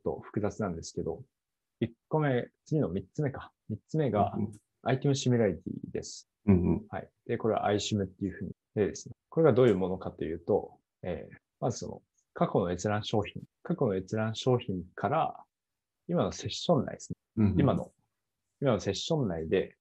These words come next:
Speaker 1: 閲覧された商品と、えー、類似度が高いものをピッ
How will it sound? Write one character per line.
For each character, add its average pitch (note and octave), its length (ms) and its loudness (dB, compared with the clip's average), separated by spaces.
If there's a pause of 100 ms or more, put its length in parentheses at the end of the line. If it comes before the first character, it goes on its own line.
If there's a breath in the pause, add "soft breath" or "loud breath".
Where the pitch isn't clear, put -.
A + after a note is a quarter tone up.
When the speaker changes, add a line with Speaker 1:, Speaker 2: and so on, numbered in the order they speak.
(280)
Speaker 1:
閲 A#2 140 -2
覧 B2 180 2
さ - 80 0
れ B2 60 2
た B2 100 -6
商 B2+ 160 4
品 F2+ 220 -4 (140)
と、 C3 260 6 (680)
え G2 160 -2
ー、 F#2 40 0
類 A#2+ 160 8
似 D3+ 80 2
度 A2 140 6
が F2 60 -10
高 - 160 -2
い G2 60 0
も F2 80 -4
の D2+ 60 -8
を D#2+ 120 -12
ピ - 80 -14
ッ - 20 -10